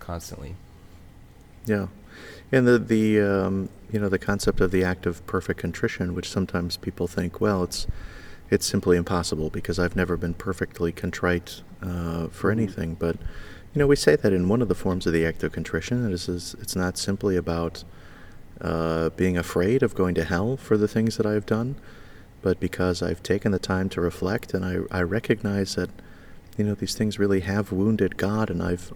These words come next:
Speaker 2: I've, I want to, um, to not do that <laughs> anymore. And I want
Speaker 3: Mm-hmm.
Speaker 2: to, to, uh, to make a firm resolve to avoid sin because I know that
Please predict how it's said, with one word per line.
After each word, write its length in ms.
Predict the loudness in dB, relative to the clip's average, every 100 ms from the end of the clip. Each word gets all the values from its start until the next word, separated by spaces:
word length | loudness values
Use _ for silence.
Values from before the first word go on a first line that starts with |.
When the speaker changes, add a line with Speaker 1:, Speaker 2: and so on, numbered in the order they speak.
| -6
Speaker 2:
I've, 340 | -4 -4 -8 -18 -20 -20 -20 -18 -20 -4
I 120 | 2
want 280 | 2 2 -2
to, 340 | -2 0 0 0
um, 500 | 0 0 -2 -4 -6 -10 -14 0
to 100 | 2
not 200 | 2 2
do 120 | 4
that 260 | 4 0 -4
<laughs> 0 |
anymore. 380 | -4 -4 -4 -4 -10 -14 -4
And 80 | 0
I 40 |
want 260 | 0 0 -2
Speaker 3:
Mm-hmm. 120 | -2
Speaker 2:
to, 40 | -4 -8 -18 -18 -18 -18 -18 -16 -6
to, 300 | 0 2 4
uh, 220 | 2 2
to 180 | 2 2
make 240 | 4 4 2
a 60 |
firm 280 | 2 2 4
resolve 500 | 2 2 0 0 -2
to 180 | -2 -2
avoid 380 | 0 2 2 2
sin 320 | 0 2 0
because 320 | -2 -2 -2
I 80 | 0
know 280 | 0 0 0
that 180 | 0